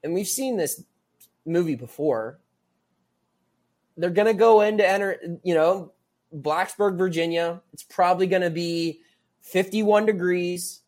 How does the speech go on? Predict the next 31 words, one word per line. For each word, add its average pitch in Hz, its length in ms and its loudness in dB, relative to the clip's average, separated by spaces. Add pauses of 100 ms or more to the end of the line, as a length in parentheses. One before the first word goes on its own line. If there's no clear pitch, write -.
(240)
It's - 80 -18
gonna 170 140 0
be 151 120 -4
raining. 190 840 -2
It's - 100 -20
gonna 170 120 -2
be 151 80 -2
dark. 147 720 0 (580)
They're 135 100 -4
not, 156 280 -2 (120)
it's 156 160 -10
gonna 160 180 4
be 139 100 -4
horrible 185 840 2
conditions. 165 840 -4
There's 135 140 -16
gonna 147 100 -10
be 156 80 -4
some 143 220 -4
bad 151 400 -2
calls, 147 560 0 (280)
and 147 80 -6
they'll 143 80 0
probably 165 380 2
lose 156 540 4
on, 143 200 -4
like, 131 380 -6 (1300)
a 143 80 -4
dropped 147 480 0
extra 156 280 -2
point 139 380 -8